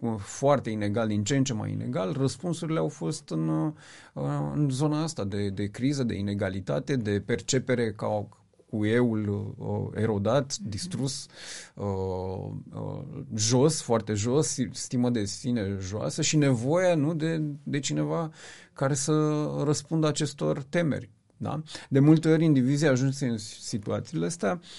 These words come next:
Speaker 1: uh, pare că dau niște răspuns-, răspunsuri absurde sau iraționale, dar, dar ce, răspunsurile lor sunt, de fapt, forme de, de a raționaliza, uh, criza,
Speaker 2: Mhm.
Speaker 1: nu? Crizele.
Speaker 2: Mhm. Și oamenii au nevoie,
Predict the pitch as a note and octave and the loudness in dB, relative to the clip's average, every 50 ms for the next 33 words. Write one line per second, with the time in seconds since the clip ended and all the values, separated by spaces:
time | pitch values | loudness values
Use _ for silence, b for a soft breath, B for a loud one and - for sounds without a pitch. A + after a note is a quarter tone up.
0 | B B B B B B B B - - D3+ D3 C#3 - - E3+ E3+ F3+ F#3 F#3 | B B B B B B B B -2 0 2 2 2 6 8 8 10 10 8 6
1 | D#3+ - - D#3+ D#3 D#3+ E3 D#3 D3 C#3 C#3 D3 D#3 D#3 D3+ E3 D#3 C#3+ D3 C3+ | 2 2 2 2 4 4 6 6 6 6 6 6 6 4 4 4 2 2 2 -2
2 | C#3 - - - - C#3+ C#3+ D3 C#3+ - C3 A#2+ C3 B2 - - C#3+ C3+ C#3 D3+ | -2 -10 -10 -4 -2 0 0 0 0 -2 -4 -4 -4 -6 -4 -4 -4 -4 -4 -4
3 | C3+ C3+ B2+ A2 - - - D#3 C#3 B2+ G#2 F#2 F2+ - A2 G#2 G#2 A2 A2+ A2+ | -4 -4 -4 -4 -4 -2 0 2 2 2 0 0 -2 -2 0 0 2 2 4 4
4 | A2+ G#2+ G#2 - A#2 A#2 C3 C3+ A#2 G#2 G2+ A2+ A#2+ A#2+ A#2 A2 - - A2 G#2+ | 2 2 0 -2 0 0 0 0 0 0 0 0 0 0 -2 -6 -8 -6 -2 0
5 | A#2+ A#2 - - - - D#3 - A#2+ B2 B2 B2 - - D#3 C#3+ C3 D3+ C#3+ C#3+ | 0 0 -2 -4 -2 0 0 2 2 0 -2 -2 -2 0 -2 -2 0 0 -2 0
6 | C3+ C3+ C#3+ C#3 C3 - C#3+ C3 B2+ - C3 G#2+ - - B2 A#2+ A#2+ A2+ G#2 A2 | 2 2 0 0 0 0 0 0 0 -2 -6 -6 -4 -6 -4 -4 -4 -4 -4 -4
7 | A2 A2 G#2+ G#2 G2+ F2+ G#2+ G#2 A2+ G#2+ G#2+ A2 A#2 A2+ A2 - B2 A2 A2 G#2+ | -2 -2 -2 -4 -4 -4 -4 -4 -4 -2 -2 0 -2 -2 -2 -4 -6 -4 -4 -4
8 | G#2+ G#2 G#2 G2 F#2+ G#2 A#2 A#2 A#2 A2+ B B B B B B B B _ _ | -4 -4 -4 -4 -2 -2 -2 -2 -2 -4 B B B B B B B B _ _
9 | - - _ - - A2 A2 G#2+ G#2+ G#2+ G#2 - - - - - - - B2 B2+ | -20 -20 _ -14 -10 -8 -6 -6 -4 -6 -6 -8 -10 -14 -16 -10 -4 0 2 2
10 | A2 G#2 G2+ - - - - G#3 G3+ - A2+ A2+ A#2+ - - - - - C3 B2+ | 2 0 -4 -8 -10 -16 -12 -10 -8 -6 -6 -6 -6 -8 -10 -8 -2 2 4 4
11 | G#2+ G#2 F#2 F#2 G2 G2 - - _ - - F#3 F#3 - - - E3 E3+ G3 B3 | 4 2 -2 -4 -6 -10 -14 -20 _ -18 -18 -16 -16 -16 -14 -14 -14 -12 -14 -16
12 | _ _ _ _ _ _ _ - - - G3+ D#3+ D#3+ G3 A#3+ C#4 C#4 A3+ G#3+ G3+ | _ _ _ _ _ _ _ -12 -8 -6 -4 -4 -4 -4 -4 -2 -2 0 0 0
13 | G3 A#3 B3 A3+ G#3 E3+ D#3 E3+ G3 G3+ F#3+ F3+ | 0 -2 -2 -2 -2 -2 -2 -2 0 0 0 0